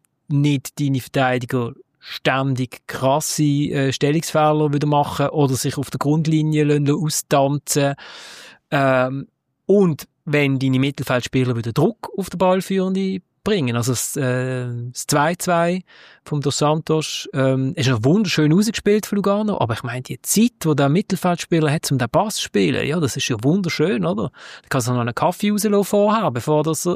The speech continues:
bevor das der Ball spielt. Nachher das Goal wird super gemacht.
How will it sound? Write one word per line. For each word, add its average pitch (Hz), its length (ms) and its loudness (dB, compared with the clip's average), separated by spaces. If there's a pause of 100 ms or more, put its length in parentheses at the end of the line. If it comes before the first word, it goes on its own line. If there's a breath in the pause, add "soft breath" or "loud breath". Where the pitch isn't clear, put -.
bevor 165 340 0
das 165 100 -6
der 156 80 -12
Ball 180 140 2
spielt. 220 160 -4 (160 loud breath)
Nachher 170 160 0
das - 100 -4
Goal 180 220 4
wird 143 140 -2
super 220 260 -4
gemacht. 220 420 0